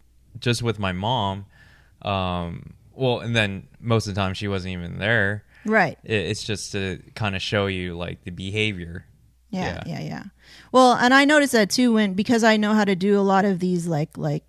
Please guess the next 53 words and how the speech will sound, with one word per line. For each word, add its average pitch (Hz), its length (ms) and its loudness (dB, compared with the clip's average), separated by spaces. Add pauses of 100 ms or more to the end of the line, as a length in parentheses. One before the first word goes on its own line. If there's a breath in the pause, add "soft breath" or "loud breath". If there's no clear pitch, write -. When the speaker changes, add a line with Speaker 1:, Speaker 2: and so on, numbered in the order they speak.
(240)
Speaker 2:
build 170 320 0
shit 170 320 0
and 165 200 -4
tools 165 380 -2
and 165 140 -2
whatnot, 156 440 -6
and 165 80 -8
that's 165 180 -8
a 175 40 -8
very, 165 320 -4
like, 151 260 -8 (240)
stereotypical 160 920 -6
male 170 300 -2
thing 202 240 -2
to 208 120 -6
do, 208 280 2
but 196 140 0
it's 208 140 0
because 196 220 -4
my 160 140 -8
dad 156 500 -2
did 165 160 0
Speaker 1:
Mm-hmm. 110 40 -4
Speaker 2:
that, 90 240 -6
right? 147 220 -4
And - 100 -8
so 160 140 -4
he 165 120 -2
showed 160 320 -4
me. 147 200 -6 (400 loud breath)
And 196 140 0
then 214 180 2
the, 185 260 4
the 165 100 -2
contrast 190 540 -2
that 180 100 0
I 170 120 2
saw 170 240 -4
in 175 120 -4
you 190 140 0
was 170 180 -2
like, 160 240 -2
"Oh, 233 120 2
your 233 160 2
dad 196 300 4
didn't, 180 360 -2 (180)
I 190 80 -2
guess 254 220 0
your 220 80 -2
dad 180 240 2
didn't 160 220 -2
show 170 280 -2
you." 165 280 -6